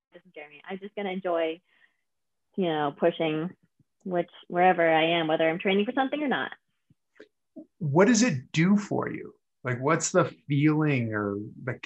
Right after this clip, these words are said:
Speaker 2: connection or what, what is?
Speaker 1: I think,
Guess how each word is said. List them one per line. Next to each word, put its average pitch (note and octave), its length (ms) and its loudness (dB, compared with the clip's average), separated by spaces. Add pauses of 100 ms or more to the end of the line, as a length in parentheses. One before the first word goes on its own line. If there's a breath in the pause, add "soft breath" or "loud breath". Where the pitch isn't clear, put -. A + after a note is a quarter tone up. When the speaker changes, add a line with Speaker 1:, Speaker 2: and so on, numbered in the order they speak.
Speaker 2:
connection A#2 640 -6
or F2+ 120 -6
what, G#2+ 220 0 (180)
what A#2+ 200 0
is? B2+ 220 0 (1500 loud breath)
Speaker 1:
I D4 220 0
think, G4 340 4